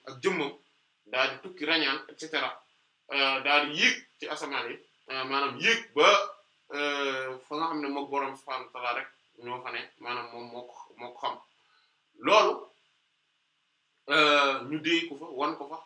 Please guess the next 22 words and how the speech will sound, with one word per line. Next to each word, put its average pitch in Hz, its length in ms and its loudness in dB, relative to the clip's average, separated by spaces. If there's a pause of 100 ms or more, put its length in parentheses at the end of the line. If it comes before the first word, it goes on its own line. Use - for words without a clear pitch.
(100)
luñ 135 160 -8 (600)
ak 139 180 -6
ay 160 200 0
yeneen, 165 220 2
yeneen, 139 320 -4
loolu 165 460 4
mooy 151 200 0
ne 147 80 -2 (300)
li 131 100 -8
nga 208 100 -4
xam 185 180 -6
ne 156 80 -2
moom 151 320 -4
lay 143 160 0
dund 135 320 -10 (640)
ci 160 140 -10
spiritualité 160 720 -4
am, - 100 -10 (680)
euh, 135 380 2
moom 156 260 -4
moo 156 140 0
am, 147 320 -4